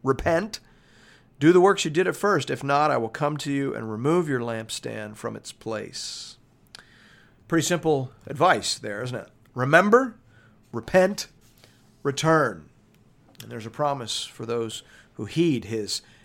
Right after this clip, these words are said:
exhortation. In verse seven, he says, "To the one who conquers, I will grant to eat of the tree of life, which is in the paradise of God." So Jesus basically says, if you overcome this spiritual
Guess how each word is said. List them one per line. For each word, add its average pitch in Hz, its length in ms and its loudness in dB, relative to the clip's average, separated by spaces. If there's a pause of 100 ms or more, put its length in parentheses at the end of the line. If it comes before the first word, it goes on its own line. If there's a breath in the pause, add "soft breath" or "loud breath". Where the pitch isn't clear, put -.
exhortation. 117 680 -6
In 110 80 -10
verse 123 200 -2
seven, 131 280 0
he 107 80 -10
says, 107 240 -6
"To 123 120 -8
the 110 80 -6
one 120 180 -4
who 104 80 -8
conquers, 139 640 -4 (500 soft breath)
I 127 120 0
will 120 120 -2
grant 120 380 -4
to 107 120 -12
eat 131 280 -4
of 107 120 -14
the 117 60 -16
tree 117 240 -6
of 98 100 -10
life, 123 360 -2
which 110 180 -12
is 104 120 -10
in 113 240 -12
the 107 80 -14
paradise 107 800 -8
of 104 140 -20
God." 98 340 -8 (1080)
So - 160 -10
Jesus 104 340 -12
basically 110 400 -10
says, 110 240 -12
if 107 120 -18
you 117 100 -8
overcome 131 640 -4 (360 loud breath)
this 127 160 -2
spiritual 127 600 -4